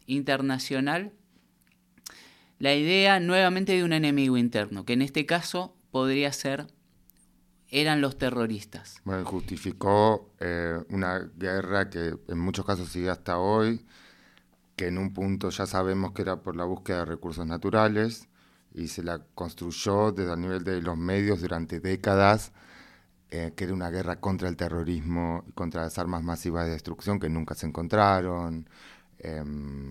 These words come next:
Speaker 2: eh, Irak, eh, Siria, Libia, etcétera, ¿no? Em, sirvió para justificar a nivel concreto, a nivel geopolítico, toda esa,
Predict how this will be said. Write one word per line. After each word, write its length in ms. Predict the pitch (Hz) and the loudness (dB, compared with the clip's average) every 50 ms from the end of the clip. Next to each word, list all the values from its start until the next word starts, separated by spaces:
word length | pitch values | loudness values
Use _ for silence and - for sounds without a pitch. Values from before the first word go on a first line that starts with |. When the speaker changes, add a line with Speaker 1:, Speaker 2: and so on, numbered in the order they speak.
| - - | -10 -8
Speaker 2:
eh, 200 | 78 78 - - 78 | -8 -8 -6 -6 -6
Irak, 520 | 80 80 87 85 82 82 80 78 78 73 - - - | -2 0 0 2 2 2 2 0 -2 -4 -8 -14 -10
eh, 720 | 85 80 73 71 71 69 69 69 69 69 69 69 69 71 71 69 | -8 -8 -6 -6 -8 -8 -8 -8 -10 -10 -10 -12 -14 -14 -16 -18
Siria, 500 | - - - 85 80 - 82 80 78 76 | -14 -8 -6 -6 -4 -2 -2 -2 -2 -4
Libia, 520 | 73 73 78 78 76 76 78 76 76 73 73 | -4 -4 -4 -4 -2 -2 -4 -4 -4 -4 -6
etcétera, 520 | 71 - - 80 76 - - 73 76 76 73 | -8 -8 -8 -8 -8 -6 -8 -8 -6 -6 -6
¿no? 200 | 76 78 80 - - _ _ _ - - _ _ _ _ _ _ - | -6 -6 -8 -8 -12 _ _ _ -20 -20 _ _ _ _ _ _ -20
Em, 600 | - - 73 76 73 73 71 69 69 67 67 69 73 71 - _ _ _ _ _ _ _ | -14 -12 -12 -12 -10 -12 -12 -14 -14 -16 -16 -18 -20 -20 -20 _ _ _ _ _ _ _
sirvió 300 | - - 90 85 90 85 | -8 -4 -2 -2 0 2
para 140 | - 107 90 | 2 2 2
justificar 840 | - 82 80 71 78 - 85 - - 82 82 85 80 78 80 76 - _ _ _ - | 2 -2 -4 -4 -4 -6 -8 -4 -2 0 0 0 0 -4 -6 -8 -12 _ _ _ -10
a 80 | - 78 | -6 -4
nivel 280 | 78 80 82 80 80 | -2 -2 -2 -4 -6
concreto, 580 | - 85 82 78 - 85 87 85 85 - 101 95 | -6 -8 -8 -8 -6 -6 -4 -4 -2 0 0 0
a 40 | 82 | 0
nivel 260 | 82 82 80 87 85 | -2 -2 -4 -6 -6
geopolítico, 880 | - - 85 - - 82 78 80 90 82 - - 85 - - 87 82 80 | -6 -8 -10 -8 -8 -6 -6 -6 -6 -6 -6 -8 -8 -6 -4 -4 -4 -4
toda 300 | 76 - 87 85 85 82 | -6 -6 -4 -4 -2 -4
esa, 540 | 82 78 - - - 78 73 73 71 71 71 | -4 -6 -8 -8 -10 -8 -8 -8 -10 -10 -12